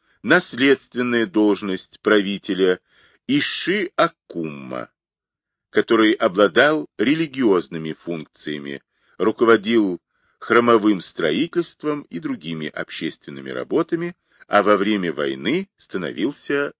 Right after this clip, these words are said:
военачальником. В начале двадцатого века до нашей эры международная обстановка для Ассирии сложилась неблагоприятно.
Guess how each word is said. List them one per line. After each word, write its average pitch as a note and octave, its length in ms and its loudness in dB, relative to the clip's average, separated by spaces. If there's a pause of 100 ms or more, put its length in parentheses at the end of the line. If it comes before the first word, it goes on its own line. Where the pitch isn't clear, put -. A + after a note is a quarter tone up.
военачальником. C#2+ 1200 -10 (3000)
В - 100 -8
начале G#3 480 2
двадцатого D3 840 2
века F#2+ 400 2
до F2 140 0
нашей E2 400 -2
эры G#2 320 0 (720)
международная D#3 840 4
обстановка C#3+ 680 0
для G#2 280 4
Ассирии F#3+ 720 -2
сложилась D#3+ 840 2
неблагоприятно. F#2 1120 -8